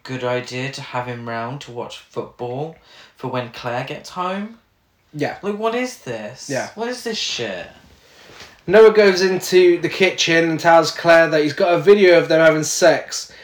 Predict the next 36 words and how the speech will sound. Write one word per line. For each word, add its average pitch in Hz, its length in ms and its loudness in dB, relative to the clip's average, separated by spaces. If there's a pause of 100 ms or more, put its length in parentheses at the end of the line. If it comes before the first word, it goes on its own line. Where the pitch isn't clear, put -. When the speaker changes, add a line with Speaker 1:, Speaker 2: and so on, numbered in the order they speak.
(140)
Speaker 2:
and 127 120 -14
asks 175 240 -2
her 180 100 0
to - 60 -8
come 185 140 -2
over 180 180 4
at 156 120 0
two 220 240 6
A 208 140 8
M 202 160 4
after 147 180 -6
Ca-, 175 380 2
after 170 280 0
Kevin 180 280 0
and 170 120 -4
Garrett 165 360 2
are 139 80 -4
gone, 143 320 -4
have 143 140 -16
gone 147 160 -6
to 135 60 -10
sleep. 139 440 -8 (880)
Claire 233 260 6
tells 208 280 2
him 180 100 0
to - 60 -6
go 180 120 4
fuck - 320 2
himself, 143 540 0
and 156 80 -4
he 147 40 -4
says, 147 260 -2
"I'd 131 160 -6
rather 156 400 6
fuck - 500 0
you," 139 440 2